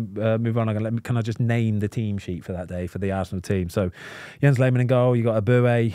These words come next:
Kolo Toure, Sol Campbell, Ashley Cole, Robert Perez, uh, Gilberto Silva, Cesc Fabregas, Alexander Hleb.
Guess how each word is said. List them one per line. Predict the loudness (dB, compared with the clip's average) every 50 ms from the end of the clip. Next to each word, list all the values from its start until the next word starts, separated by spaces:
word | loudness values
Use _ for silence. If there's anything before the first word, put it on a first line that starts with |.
| -4 -4
Kolo | -2 0 0 0
Toure, | 0 0 0 0 2 2 2 0 0
Sol | 0 -2 -2 -2
Campbell, | -2 -2 -2 0 0 0 0 0 0
Ashley | -2 -4 -4 -4 -6 -6 -6
Cole, | -2 -2 0 0 2 0 -2 -2 -2
Robert | -2 -2 -2 -2 -6 -6
Perez, | -4 -2 0 0 0 0 -2 -2 -6 -10 -6
uh, | -2 0 0 0 0 0
Gilberto | -2 0 0 0 0 0 -4 -6 -4
Silva, | -2 -2 -2 -2 -2
Cesc | -4 -2 -4 -4 -4 -2 -4
Fabregas, | -4 -4 -2 -4 -4 -4 -4 -6 -6 -10 -8 -2
Alexander | -2 0 0 0 0 0 0 -2
Hleb. | -4 -6 -4 -4 -2 -2 -2 -4